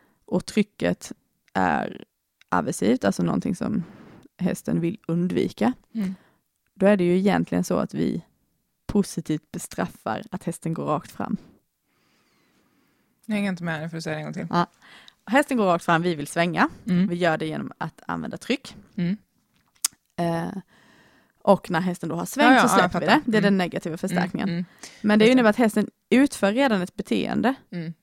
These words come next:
Speaker 2: som vi
Speaker 1: Och när vi
Speaker 2: bestraffar.
Speaker 1: lägger till en aversiv, då är det ju en bestraff-,
Speaker 2: Mm.
Speaker 1: då bestraffar vi det
Speaker 2: Mm.
Speaker 1: beteendet.
Speaker 2: Mm.
Speaker 1: Ah.
Speaker 2: Just det, så sammanlänkade är de ju, ja.
Speaker 1: Så sammanlänkade
Speaker 2: Mm.
Speaker 1: är de. Det är ganska jobbigt när man ser det.
Speaker 2: Mm.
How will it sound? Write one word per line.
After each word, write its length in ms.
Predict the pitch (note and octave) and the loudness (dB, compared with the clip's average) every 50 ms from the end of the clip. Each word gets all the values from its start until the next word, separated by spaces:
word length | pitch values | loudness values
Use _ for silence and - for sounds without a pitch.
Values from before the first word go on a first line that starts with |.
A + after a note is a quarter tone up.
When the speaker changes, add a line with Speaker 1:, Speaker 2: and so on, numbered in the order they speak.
| _ _ _ _ | _ _ _ _
Speaker 2:
som 160 | - F3 E3+ | -10 -8 0
vi 60 | D#3+ F#3+ | 4 6
Speaker 1:
Och 60 | G3+ | 6
när 80 | G3+ | 6
vi 40 | G3 G3 | 6 6
Speaker 2:
bestraffar. 180 | G3+ G3+ G3 F#3+ | 4 4 4 4
Speaker 1:
lägger 80 | G3+ G#3+ | 2 2
till 240 | - - C#4 A#3 | 2 2 2 4
en 80 | G#3+ A3 | 4 4
aversiv, 280 | A3 G3 G3+ G3 F3+ F3+ | 4 4 2 0 0 2
då 80 | F#3+ | 2
är 220 | G3+ G#3+ A3+ G#3 G3+ | 2 4 4 2 2
det 80 | G#3 | 2
ju 160 | G#3+ G3 F3+ - - _ - | 2 0 0 -4 -10 _ -8
en 140 | - - F#3+ | -4 -2 -2
bestraff-, 220 | F#3 F#3+ - - F3+ | -2 -2 -2 -2 -2
Speaker 2:
Mm. 120 | F3 E3+ | -2 -2
Speaker 1:
då 80 | G3 F#3 | -2 -2
bestraffar 480 | F3+ F#3 - - A3+ G3+ - - E3+ | -2 -4 -2 0 -2 -2 -2 -4 -6
vi 80 | F3+ F#3 | -6 -2
det 100 | F#3 F3+ | -2 -2
Speaker 2:
Mm. 80 | F3 D#3+ | -2 -2
Speaker 1:
beteendet. 360 | E3 - - - G3+ G#3 - _ _ - - | -4 -8 -8 -8 -8 -10 -10 _ _ -14 -8
Speaker 2:
Mm. 220 | - F3+ F#3+ G#3 G#3+ - _ _ _ _ _ _ _ _ _ - | -4 -4 -4 -4 -6 -8 _ _ _ _ _ _ _ _ _ 2
Speaker 1:
Ah. 60 | - B3+ | 4 4
Speaker 2:
Just 160 | A3+ - - | 4 4 0
det, 60 | - - | -4 -4
så 140 | - F#3 F#3 | -4 -4 -2
sammanlänkade 560 | - A3 G#3 F#3 E3+ E3+ E3+ E3+ F3+ E3+ D3+ | -2 -2 0 0 -2 -2 -2 -2 -2 -2 -2
är 60 | C#3+ | -2
de 100 | C#3+ E3 | -2 -2
ju, 60 | G#3 A3+ | -4 -4
ja. 140 | - - - - | -4 -6 -10 -12
Speaker 1:
Så 220 | - - C#4 C4+ | -2 2 2 4
sammanlänkade 480 | - C#4+ C#4 C#4+ C#4 C4 A#3+ A#3 A#3 A3+ | 6 8 8 8 8 8 8 8 6 6
Speaker 2:
Mm. 120 | A#3 A3+ A3+ | 6 6 6
Speaker 1:
är 40 | G#3+ | 6
de. 120 | G#3 G#3+ | 6 4
Det 60 | G#3+ | 4
är 40 | G#3+ | 4
ganska 300 | G#3+ A3+ G#3+ - A3 G#3+ - _ _ _ - - | 4 2 2 2 0 0 -2 _ _ _ -14 -10
jobbigt 400 | - G#3+ G3 A3 A3 G#3+ G3 G3 | -6 0 2 4 4 4 2 2
när 80 | - G3+ | 2 2
man 120 | G3 G3+ | 2 2
ser 260 | F#3+ - C4 C4 B3 A3+ | 2 2 2 2 2 2
det. 120 | B3+ E4 - - - - - - | 2 0 -2 -6 -16 -20 -10 -6
Speaker 2:
Mm. 220 | F3+ F3+ F3 F3+ | -4 -2 -2 -4